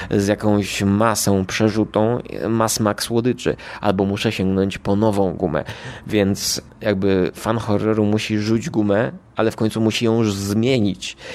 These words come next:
i sięgnąć po coś nowego. I myślę, że to jest odpowiedni moment, żebym ja przestał rzucić tę podcastową gumę gadaniny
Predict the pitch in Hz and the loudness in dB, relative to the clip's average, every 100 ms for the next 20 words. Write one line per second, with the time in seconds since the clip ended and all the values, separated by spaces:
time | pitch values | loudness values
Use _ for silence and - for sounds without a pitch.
0 | - 117 123 120 120 113 110 107 92 98 | -4 -2 2 2 4 2 0 -2 0 0
1 | 92 98 76 69 69 - - - - - | 0 0 0 -2 -2 -4 -8 -18 -14 -4
2 | 110 101 95 104 95 92 98 98 - 95 | 0 0 2 2 2 2 0 0 0 2
3 | 101 107 101 98 98 98 98 98 95 - | 4 4 4 4 4 2 2 2 2 0
4 | - 101 98 95 92 104 92 - 95 - | -2 0 0 0 0 -2 -2 -2 -2 0
5 | 104 - - 95 - 113 104 104 101 101 | -2 -2 -4 -4 0 0 2 2 2 2
6 | 101 95 95 - - - - 101 113 110 | 2 2 0 -4 -14 -12 -8 -2 0 0
7 | 107 101 101 104 95 95 101 104 | 0 2 2 2 2 2 2 0